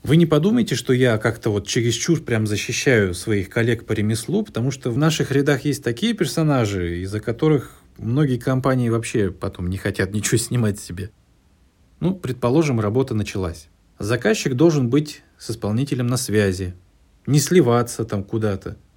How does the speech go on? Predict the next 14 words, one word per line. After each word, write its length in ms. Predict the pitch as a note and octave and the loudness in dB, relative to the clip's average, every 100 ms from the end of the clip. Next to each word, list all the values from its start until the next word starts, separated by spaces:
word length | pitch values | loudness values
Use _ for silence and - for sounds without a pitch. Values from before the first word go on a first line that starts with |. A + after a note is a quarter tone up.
| _ _ | _ _
На 220 | A#2 A#2 | -4 -2
этапе 300 | B2+ F3 E3+ | 2 0 0
съемки 420 | C3 D3+ F3 E3 C3 | -2 2 2 2 0
бывает 580 | A#2 C3 C#3 G2+ E2+ | 0 2 2 2 -2
такое 460 | - - - F#2+ E2+ | -10 -10 -6 -6 -6
вот, 220 | D#2 - - | -8 -16 -8
когда 380 | G2 G2 F#2+ | -6 -2 -2
тебя 380 | F2+ G2 G2 F#2+ | -4 -4 -2 0
игнорят, 500 | G2+ B2 G#3 D3+ - - _ | 0 0 2 0 -4 -14 _
а 160 | - G#2 | -8 -4
ты 180 | D#3+ F3 | 0 0
предоставлен 640 | A2+ A2 - C#3 B2+ A2 | 0 -4 -2 -2 0 0
сам 220 | G2+ A2 | -2 -4
себе. 420 | G2+ - F#2 E2+ | -4 -4 -6 -8